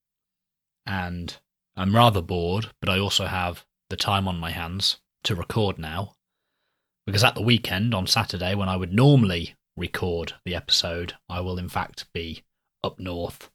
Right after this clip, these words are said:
visiting my partner at university. So it was a now or never situation, because tomorrow I will thankfully be out of isolation and back to school.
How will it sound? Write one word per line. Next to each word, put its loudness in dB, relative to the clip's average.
visiting 0
my -6
partner -6
at -8
university. -6
So 4
it 8
was 8
a 8
now 8
or 6
never 2
situation, -2
because 2
tomorrow 2
I -4
will -2
thankfully -2
be -4
out -4
of -8
isolation 2
and -4
back 0
to 0
school. 0